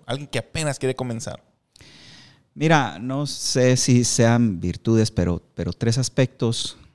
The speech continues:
Speaker 2: son, mm, tener claridad de lo que quieres lograr. O sea, no, no, no te guíes solamente por la emoción de, del, así, "Ah, sí, sí, vamos a hacer". A ver, pero ¿qué quieres lograr, no? Punto número,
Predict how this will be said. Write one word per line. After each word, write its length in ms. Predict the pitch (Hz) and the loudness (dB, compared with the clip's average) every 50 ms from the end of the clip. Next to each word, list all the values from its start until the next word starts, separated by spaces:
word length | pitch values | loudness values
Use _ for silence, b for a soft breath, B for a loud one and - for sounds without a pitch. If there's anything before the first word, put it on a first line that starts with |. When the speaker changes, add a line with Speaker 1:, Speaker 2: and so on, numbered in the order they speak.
| _ _ _ | _ _ _
Speaker 2:
son, 500 | - - - 107 107 107 107 107 - - _ _ _ _ _ _ | -12 -6 -2 0 0 2 0 0 -2 -6 _ _ _ _ _ _
mm, 420 | - 110 101 101 98 98 92 90 92 101 _ b b b b b b b b | -10 -6 -4 -2 -2 -2 -2 -2 -4 -6 _ b b b b b b b b
tener 300 | - 131 127 151 160 - | 2 4 4 4 4 4
claridad 500 | - - 190 185 175 156 131 127 123 131 | 2 4 4 4 4 4 2 2 2 2
de 100 | 143 151 | 2 0
lo 100 | 147 131 | -2 -2
que 140 | 113 - 101 | -4 -6 -6
quieres 260 | - - 113 107 120 120 | -2 0 0 2 2 2
lograr. 440 | 113 101 92 87 76 71 71 - - | 2 2 0 0 -2 -4 -6 -8 -10
O 40 | - | -6
sea, 220 | - - 101 98 101 | -2 0 2 2 2
no, 240 | 110 110 110 - - | 2 0 -2 -4 -4
no, 220 | - 117 113 113 - | -4 -2 -2 -2 -2
no 220 | - 120 117 117 | -4 -6 -6 -4
te 120 | - - 139 | -2 0 2
guíes 240 | 135 135 143 143 139 | 2 4 2 2 2
solamente 460 | - 151 139 139 139 139 135 - 151 | 2 2 2 4 4 2 2 0 -2
por 220 | - - 127 113 | -2 0 0 2
la 80 | 101 95 | 2 2
emoción 640 | 90 87 87 - - - 123 120 127 139 147 151 - _ _ _ _ _ _ _ _ _ _ - | 0 0 -2 -2 0 2 2 4 2 2 0 -2 -6 _ _ _ _ _ _ _ _ _ _ -10
de, 380 | - 98 95 90 87 87 87 | -4 -2 -2 0 0 -2 -4
del, 420 | - - 85 85 85 85 90 - - - - | -6 -6 -6 -6 -6 -6 -8 -10 -14 -14 -16
así, 340 | - - - - 98 104 110 | -14 -12 -8 -6 -4 -4 -4
"Ah, 200 | - 135 180 214 190 | -4 -4 -4 -4 -4
sí, 180 | 180 196 214 | -4 -4 -4
sí, 120 | 196 202 202 | -4 -2 -2
vamos 200 | 190 185 190 175 | -2 -2 -2 -2
a 40 | 175 | -2
hacer". 120 | - - 110 - - | -4 -4 -8 -8 -2
A 120 | - 107 | 0 0
ver, 220 | 98 90 80 - - | 2 2 0 -4 -6
pero 260 | - 92 90 85 - - _ _ | -6 -6 -4 -6 -6 -10 _ _
¿qué 140 | - 113 107 | -8 -8 -6
quieres 320 | - - 131 131 139 139 | -4 -4 -4 -4 -4 -4
lograr, 580 | 127 110 95 87 92 95 101 98 87 82 - - | -6 -6 -6 -6 -4 -4 -4 -4 -4 -6 -8 -8
no? 300 | 82 80 98 123 139 139 _ b b b b b b b b b b b b b b _ | -4 -2 -2 -2 -2 -4 _ b b b b b b b b b b b b b b _
Punto 280 | - 123 123 123 - 147 | -2 -2 0 0 2 2
número, 580 | 151 151 151 151 151 147 131 113 101 - - | 4 4 4 4 4 4 2 2 0 -2 -6